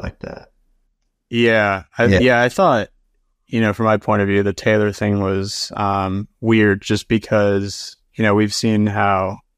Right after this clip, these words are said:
Speaker 2: Elon's hit, like, an impasse, like, legally with all this. Um,
Speaker 1: Yeah.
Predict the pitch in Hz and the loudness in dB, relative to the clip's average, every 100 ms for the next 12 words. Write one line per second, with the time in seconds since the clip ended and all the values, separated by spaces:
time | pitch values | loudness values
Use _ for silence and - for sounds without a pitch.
0 | _ _ - 120 110 101 104 110 101 98 | _ _ -2 2 4 2 2 2 2 0
1 | 98 98 107 104 - 95 95 98 101 107 | 0 0 0 0 -2 -6 -2 0 2 2
2 | 107 - 113 113 107 113 113 - _ _ | 0 -2 -4 -2 -2 -2 -8 -16 _ _
3 | - 107 120 | -2 2 2